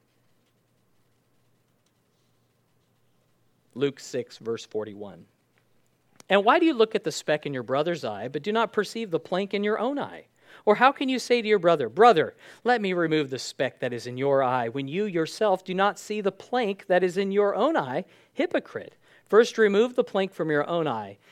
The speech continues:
then you will see clearly to remove the speck that is in your brother's eye." Last week we looked at Matthew chapter seven, but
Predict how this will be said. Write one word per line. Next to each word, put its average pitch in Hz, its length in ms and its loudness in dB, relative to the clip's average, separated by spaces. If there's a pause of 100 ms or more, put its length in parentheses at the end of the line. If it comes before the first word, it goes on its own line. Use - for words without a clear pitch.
(180)
then 175 220 -2
you 165 100 -2
will 160 140 4
see 156 200 -8
clearly 131 440 -2
to 131 140 -10
remove 131 280 -4
the 123 80 -10
speck - 400 -10 (300)
that 123 120 -4
is 117 140 -10
in 117 80 -10
your 113 120 -12
brother's 101 380 -10
eye." 87 220 -20 (2750)
Last 135 320 -4
week 127 200 -10
we 123 120 -8
looked 123 260 -8
at 123 100 -6
Matthew 123 520 -8 (120)
chapter 120 360 -12
seven, 123 520 -6 (800)
but - 200 -4